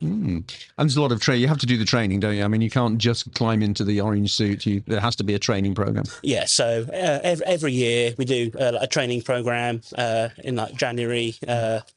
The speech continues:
Speaker 2: time. So some of us go, like, down to Thruxton or Croft, and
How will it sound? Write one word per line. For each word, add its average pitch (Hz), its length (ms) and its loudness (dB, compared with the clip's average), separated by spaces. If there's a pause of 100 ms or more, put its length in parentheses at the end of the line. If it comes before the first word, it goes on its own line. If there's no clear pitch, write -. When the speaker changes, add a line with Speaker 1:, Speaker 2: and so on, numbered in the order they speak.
(180)
Speaker 2:
time. 120 400 -2
So 120 460 -2
some - 180 0
of 127 60 2
us 120 100 -2
go, 131 140 2
like, - 100 -4
down 127 160 -2
to 117 100 -6
Thruxton 120 380 -2
or 104 100 -2
Croft, 117 460 -2
and 120 260 -4